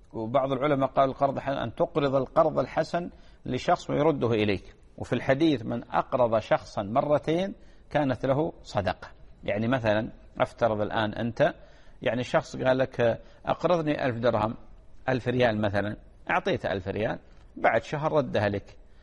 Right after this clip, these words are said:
فقال: "ممكن تقرضني ألف ريال مرة ثانية؟" وأقرضت ألف ريال وردها لك، أنت تصدقت ب-، بألف ريال، أنت الآن تصدقت بألف ريال.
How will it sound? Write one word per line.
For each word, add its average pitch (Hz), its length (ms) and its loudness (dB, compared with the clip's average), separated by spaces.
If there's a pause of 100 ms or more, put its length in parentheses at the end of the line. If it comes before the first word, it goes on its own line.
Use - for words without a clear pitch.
(160)
فقال: 160 360 2
"ممكن 175 260 -4
تقرضني 147 540 0
ألف 135 160 -2
ريال 139 460 0
مرة 127 200 2
ثانية؟" 127 440 -2 (580)
وأقرضت - 520 2
ألف 131 300 -2
ريال 117 400 2 (260)
وردها 127 480 2
لك، 151 160 -2 (500)
أنت 190 180 -2
تصدقت 160 460 -2
ب-، 147 400 -2
بألف 143 320 -2
ريال، 104 280 -2 (640)
أنت 156 220 0
الآن 110 380 -2
تصدقت 160 460 -2
بألف 120 280 0
ريال. 98 260 -2